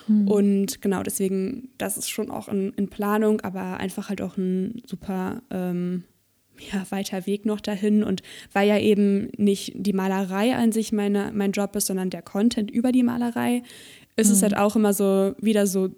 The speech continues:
Speaker 2: wa-, zweigleisig, ne? Also
Speaker 1: Klar.
Speaker 2: einerseits habe ich irgendwie den Content, den ich mache und da kann ich auch meine eigenen Arbeiten einbinden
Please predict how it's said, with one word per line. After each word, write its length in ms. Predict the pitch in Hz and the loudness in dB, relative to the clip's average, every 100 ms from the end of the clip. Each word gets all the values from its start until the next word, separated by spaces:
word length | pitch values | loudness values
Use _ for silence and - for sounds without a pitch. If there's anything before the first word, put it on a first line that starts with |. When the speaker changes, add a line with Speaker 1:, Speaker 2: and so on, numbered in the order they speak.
| - | -6
Speaker 2:
wa-, 160 | 196 - | -6 -4
zweigleisig, 760 | - - 214 180 180 - - 208 | -6 0 2 2 0 -2 -2 0
ne? 220 | 233 262 | 2 2
Also 280 | - 202 208 208 - - - | 0 2 0 -2 -20 -20 -8
Speaker 1:
Klar. 160 | - 208 | 0 4
Speaker 2:
einerseits 500 | 214 208 208 214 - | 4 4 4 2 0
habe 140 | 202 | 0
ich 120 | 220 | 0
irgendwie 300 | - 214 202 | 2 2 2
den 140 | 196 190 | 2 0
Content, 420 | 233 277 285 254 | 0 0 4 4
den 120 | 254 | 4
ich 120 | 240 | 2
mache 320 | 233 226 233 214 | 0 -2 -2 -2
und 220 | 202 185 | -2 -4
da 60 | 202 | -6
kann 200 | - 202 | -2 -2
ich 140 | 202 | -2
auch 140 | 202 | -6
meine 240 | 202 196 202 | -4 -2 -2
eigenen 280 | 202 196 196 | -2 -2 -2
Arbeiten 440 | 196 190 190 190 | -4 -6 -6 -6
einbinden 840 | 208 233 233 220 233 226 226 208 | 2 4 6 2 2 2 2 -4